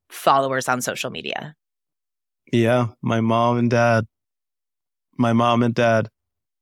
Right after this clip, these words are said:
Speaker 2: That's, and this is where I get a little emotional because this was a really hard conversation to have because I had to explain to my parents that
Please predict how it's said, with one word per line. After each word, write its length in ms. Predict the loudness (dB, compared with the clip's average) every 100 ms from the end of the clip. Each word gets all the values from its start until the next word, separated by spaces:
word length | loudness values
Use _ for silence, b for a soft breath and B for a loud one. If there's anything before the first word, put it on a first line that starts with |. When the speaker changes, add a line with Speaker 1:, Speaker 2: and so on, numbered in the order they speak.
| _ _ 0
Speaker 2:
That's, 400 | 4 4 2 2
and 140 | 4
this 120 | 4
is 40 | 4
where 180 | 6
I 60 | 6
get 220 | 4 2
a 80 | 2
little 240 | 2 2
emotional 460 | 2 2 2 0 0
because 520 | 0 0 2 2 -2 -10 _ _ _ _ _ _
this 260 | 0 2 4
was 420 | 4 4 2 -2 _ _ _ _ _ _ _ _ _ -2
a 160 | 2 2 0
really 460 | 2 6 6 6 4
hard 300 | 4 2 0
conversation 680 | 0 0 0 0 0 0 0
to 100 | 0
have 260 | 0 0
because 340 | -2 -2 0 2
I 140 | 0
had 340 | 2 0 0 -2 _ _ _ _ _ _ _ _ _
to 240 | -4 2 2
explain 460 | 2 0 2 2
to 140 | 2 0
my 120 | 0
parents 540 | 0 0 0 -2 -6 -8 _ _ _ _ _ _ _ _ _ _ _ _ _
that 300 | 0 2 2